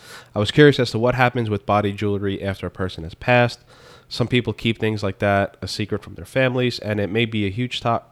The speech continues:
huge shock to find out their daughter has a hood pier- <laughs> Oh, God, I didn't realize what a hood piercing was until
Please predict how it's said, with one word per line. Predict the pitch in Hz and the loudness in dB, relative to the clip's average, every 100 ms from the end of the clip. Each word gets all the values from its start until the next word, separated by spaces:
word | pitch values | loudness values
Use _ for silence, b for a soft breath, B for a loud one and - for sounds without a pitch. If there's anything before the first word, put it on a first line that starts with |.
| _ | _
huge | - 165 156 | -8 -4 -2
shock | - - 151 123 - - b b b _ | -2 0 2 2 0 -16 b b b _
to | - | -10
find | - 117 113 113 | 0 2 2 2
out | 107 104 | 2 2
their | 101 92 | -2 -4
daughter | 98 98 98 92 | -2 0 -2 -2
has | 98 92 | -4 -4
a | 87 | -4
hood | 87 110 123 | -4 -4 -4
pier- | - - - | -6 -8 -2
<laughs> | - - | 6 8
Oh, | 403 | 8
God, | 233 240 226 | 10 12 12
I | |
didn't | 240 233 | 10 10
realize | 233 220 | 8 8
what | 220 | 8
a | 196 | 6
hood | 214 233 - | 8 6 8
piercing | 202 196 202 190 | 8 8 4 6
was | 190 190 | 6 6
until | 180 | 4